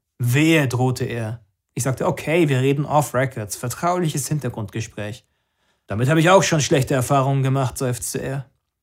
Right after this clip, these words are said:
Ich war fertig mit dem Essen und schob den Teller weg. Max tat dasselbe.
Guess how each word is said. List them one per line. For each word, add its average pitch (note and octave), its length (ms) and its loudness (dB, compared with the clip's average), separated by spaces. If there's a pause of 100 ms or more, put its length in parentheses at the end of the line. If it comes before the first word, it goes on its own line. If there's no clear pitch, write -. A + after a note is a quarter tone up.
(720)
Ich B2+ 100 -2
war C#3 80 0
fertig B2+ 360 0
mit B2 100 -2
dem A2+ 100 -4
Essen A#2+ 280 -6
und G#2 80 -4
schob G#2 180 -8
den G#2 140 -6
Teller G2+ 300 -6
weg. G2 260 -8 (120)
Max A2 300 -6
tat G#2 240 -10
dasselbe. G#2 560 -6